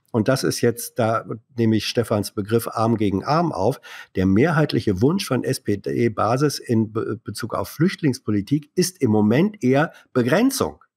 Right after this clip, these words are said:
Ja, die sehen sich, weil sie sich überfordert sehen, subjektiv verständlich,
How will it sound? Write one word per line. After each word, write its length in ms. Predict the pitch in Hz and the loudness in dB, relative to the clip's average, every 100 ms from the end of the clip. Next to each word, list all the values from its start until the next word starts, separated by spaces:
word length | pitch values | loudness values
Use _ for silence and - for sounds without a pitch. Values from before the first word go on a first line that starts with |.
| _ _ _ | _ _ _
Ja, 260 | - 175 - - _ | -4 -4 -6 -20 _
die 180 | 147 196 | -2 -2
sehen 340 | 139 143 170 | 2 2 2
sich, 360 | 180 185 190 - | 2 0 -2 -10
weil 380 | 95 117 147 160 | -4 0 0 0
sie 80 | 139 | 0
sich 300 | 131 131 - | 0 -2 -2
überfordert 800 | 170 143 101 - 90 95 113 127 | 0 2 2 0 -4 0 0 -2
sehen, 380 | 147 156 185 135 | -2 0 0 -2
subjektiv 520 | 107 - 113 - 107 | -4 -4 -8 -8 -8
verständlich, 640 | 98 - 113 120 - 170 | -8 -6 -4 -4 -4 -8